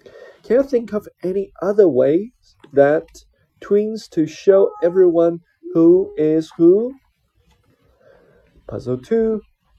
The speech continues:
Choose the right words for each picture. Sid is sad. Sid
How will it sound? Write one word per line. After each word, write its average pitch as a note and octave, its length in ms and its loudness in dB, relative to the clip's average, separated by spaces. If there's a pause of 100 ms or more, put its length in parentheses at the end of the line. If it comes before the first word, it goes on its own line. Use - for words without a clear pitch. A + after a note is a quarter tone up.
(160)
Choose C4+ 300 -6
the D#3 140 -2
right C#3+ 340 -2
words C#3+ 540 -2
for A#2+ 220 -4
each D3+ 320 -12
picture. A3+ 600 -6 (720)
Sid F#4 380 -6 (500)
is B2+ 320 -4
sad. D#3 340 -8 (960)
Sid - 540 -2